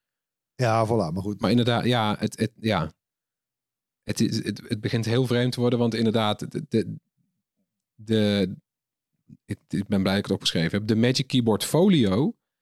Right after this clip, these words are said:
Speaker 2: die heeft inderdaad functietoetsen. En even, Folio is voor de gewone iPad. Eh, daar, daar kan de iPad Pro of de iP-, de, de, de iPad Air kan daar niet op. En, eh, vice versa kan ook niet.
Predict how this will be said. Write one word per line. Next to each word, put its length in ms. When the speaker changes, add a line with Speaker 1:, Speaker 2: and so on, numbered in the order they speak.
Speaker 2:
die 120
heeft 140
inderdaad 420
functietoetsen. 840
En 280
even, 340
Folio 520
is 140
voor 100
de 60
gewone 420
iPad. 360
Eh, 140
daar, 320
daar 280
kan 160
de 60
iPad 300
Pro 180
of 100
de 80
iP-, 200
de, 400
de, 200
de 80
iPad 320
Air 280
kan 160
daar 80
niet 180
op. 220
En, 300
eh, 300
vice 260
versa 240
kan 160
ook 120
niet. 240